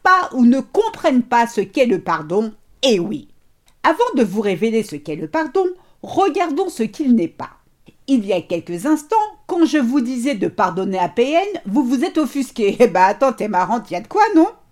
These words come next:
Vous m'avez dit « Ce qui s'est passé n'est pas votre faute, donc pourquoi devriez-vous être celle qui pardonne ? »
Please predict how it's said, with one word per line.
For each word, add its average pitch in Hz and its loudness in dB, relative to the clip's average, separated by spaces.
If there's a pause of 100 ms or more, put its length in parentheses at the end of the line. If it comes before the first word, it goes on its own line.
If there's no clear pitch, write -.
(280)
Vous 208 0
m'avez 269 0
dit « 247 0
Ce - -8
qui 320 -4
s'est 285 0
passé 220 -4
n'est 156 -4
pas 151 -8
votre 208 -4
faute, 302 -4
donc 285 0
pourquoi 359 0
devriez-vous 196 -2
être 415 0
celle 320 -6
qui 262 -4
pardonne ? » 143 -8